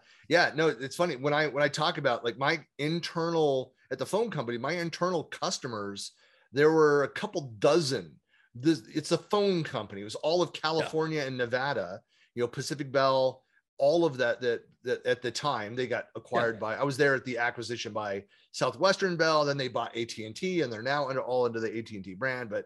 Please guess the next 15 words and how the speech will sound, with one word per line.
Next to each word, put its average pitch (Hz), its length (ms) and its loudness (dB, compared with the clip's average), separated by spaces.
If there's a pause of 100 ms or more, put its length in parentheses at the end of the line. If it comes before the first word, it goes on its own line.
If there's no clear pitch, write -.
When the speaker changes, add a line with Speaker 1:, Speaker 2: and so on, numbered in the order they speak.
Speaker 2:
Yeah. - 60 -16 (320)
Speaker 1:
essentially 170 420 2
the, 123 180 0
the, 113 320 2
the 117 100 -6
Texas - 760 -4
group, 120 320 -2
the 110 180 2
Southwestern 113 580 -4
Bell 107 200 -4
that 101 200 -10
bought 107 240 -6
up 104 140 -10
the 110 80 -8
world, 101 360 -8